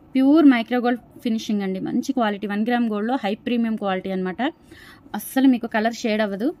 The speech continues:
ఎన్నిసార్లు వేసుకున్నా కానీ రియల్ గోల్డ్ లుక్ వస్తుంది. ట్వెల్వ్ ఫిఫ్టీ ఫ్రీ షిప్పింగ్ only. కావాలి అనుకున్న వాళ్ళైతే స్క్రీన్ షాట్ తీసేసుకోండి. And నెక్స్ట్ వచ్చేసి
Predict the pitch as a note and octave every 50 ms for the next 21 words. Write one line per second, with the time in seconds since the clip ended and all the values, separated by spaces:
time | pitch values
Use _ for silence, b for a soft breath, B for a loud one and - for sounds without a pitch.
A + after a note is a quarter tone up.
0 | - G#3 G3+ A3+ A#3+ A#3+ - A#3 G#3 G#3 A3 A#3+ A3+ G#3 G3+ G#3 - - G#3 G3+
1 | G3+ G3+ G3+ G3 G#3+ B3+ C#4 A3 G#3+ A3 A#3+ A3+ G3 G#3 G3+ G3+ G3+ G3 - G3
2 | F#3+ - - G3 F#3+ G#3+ C#4 E4 - - B B B B B B B C4+ B3+ C4+
3 | C#4 - C4+ - - D4+ D4 B3+ A3+ G#3 - G#3+ - A3 G#3+ G#3+ G#3 G#3+ C4+ C#4
4 | B3+ G#3+ G3+ G3 G#3+ A3 G#3+ G#3 F#3+ G#3+ G3+ G3+ G3 G3 G3+ G3 C#4+ D#4 D4+ -
5 | A#3+ A3+ A3+ A#3 A3 - - F#3 - F#3 F3+ - - F3 E3+ E3 - - _ _
6 | _ _ _ _ _ _ - - - - - _ _ - _ _ - - - -
7 | - - - - - _ - - - - B B B B B B B B B3+ B3+
8 | A#3+ A#3 A3 - C4+ C#4 C4+ C#4+ C#4 -